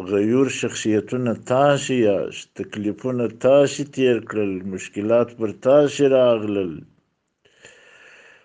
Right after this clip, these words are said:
زموږ دغه توصیه در سره واخلي، په دې حیث باندې چې یو علمي مسؤلیت دی زموږ، او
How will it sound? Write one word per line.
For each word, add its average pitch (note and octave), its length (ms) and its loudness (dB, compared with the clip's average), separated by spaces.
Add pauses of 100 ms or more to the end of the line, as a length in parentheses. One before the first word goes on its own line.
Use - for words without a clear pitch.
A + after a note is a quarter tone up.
(800)
زموږ D3+ 420 -2
دغه E3 280 0
توصیه D3 540 2
در C#3 180 -2
سره B2 280 2
واخلي، B2 640 2 (1800)
په F2+ 80 -4
دې G#2 220 0 (120)
حیث A2+ 300 0
باندې G2+ 500 0 (400)
چې - 120 -16
یو G2 200 2
علمي G#2+ 460 2
مسؤلیت G#2+ 760 0 (100)
دی G2+ 140 0
زموږ، F#2+ 420 -4 (960)
او G2 180 0